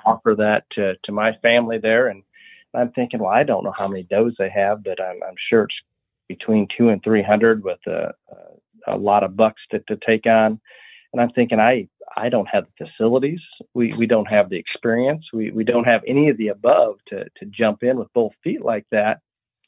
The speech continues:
But at, at the same time, Mike explained it very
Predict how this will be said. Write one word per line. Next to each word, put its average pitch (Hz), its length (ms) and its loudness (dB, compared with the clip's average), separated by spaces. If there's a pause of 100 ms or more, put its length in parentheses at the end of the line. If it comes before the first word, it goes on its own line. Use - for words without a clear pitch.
(560)
But 117 300 2
at, 117 140 -2
at 123 160 -4
the 113 160 -4
same 123 280 2
time, 113 560 -2 (240)
Mike 117 340 0
explained - 460 -4
it - 80 -10
very 107 240 0